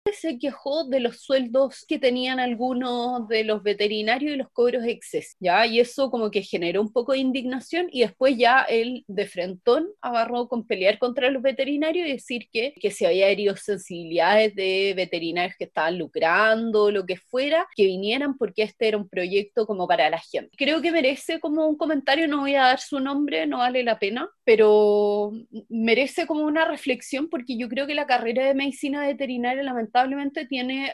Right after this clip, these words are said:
hartos problemas como de relaciones públicas, porque la gente cree que deberíamos trabajar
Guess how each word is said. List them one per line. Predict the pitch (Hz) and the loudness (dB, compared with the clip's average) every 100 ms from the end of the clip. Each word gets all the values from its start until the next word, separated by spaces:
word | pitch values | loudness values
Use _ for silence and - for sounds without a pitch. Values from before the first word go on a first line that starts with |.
| - | -6
hartos | 220 226 302 294 _ | -6 -6 -12 -12 _
problemas | 277 269 254 262 294 - - | -6 -4 -4 -4 -6 -8 -8
como | 226 226 220 | -4 -4 -2
de | 214 202 | -2 -2
relaciones | 196 202 165 - 226 240 - | -2 -4 -4 -4 -4 -4 -10
públicas, | - 190 220 269 381 415 - | -10 -8 -6 -2 -2 -2 -12
porque | 240 220 | -8 -6
la | 208 | -6
gente | - 240 240 247 254 262 - | -6 -10 -8 -4 -2 -2 -2
cree | 202 196 | 0 2
que | 190 | 2
deberíamos | 190 185 180 190 196 190 202 - | 2 2 2 0 -2 -4 -6 -4
trabajar | 185 | -2